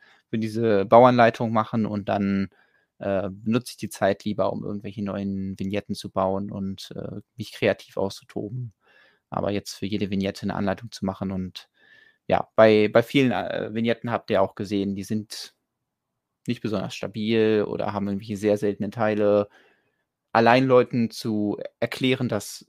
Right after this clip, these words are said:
für diese Vignette, also Borumi ist tot, dieser eine Hebel gebraucht wird,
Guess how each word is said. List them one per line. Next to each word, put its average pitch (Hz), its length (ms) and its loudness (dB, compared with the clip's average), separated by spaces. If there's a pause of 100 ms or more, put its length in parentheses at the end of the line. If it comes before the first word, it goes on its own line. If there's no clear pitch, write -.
für - 140 -10
diese 127 340 -6
Vignette, 110 680 -2
also 101 300 -10 (100)
Borumi 101 280 -8
ist - 180 -14
tot, 113 420 -4
dieser - 260 -6
eine 110 200 0
Hebel 123 300 -4
gebraucht 101 480 -4
wird, 107 320 0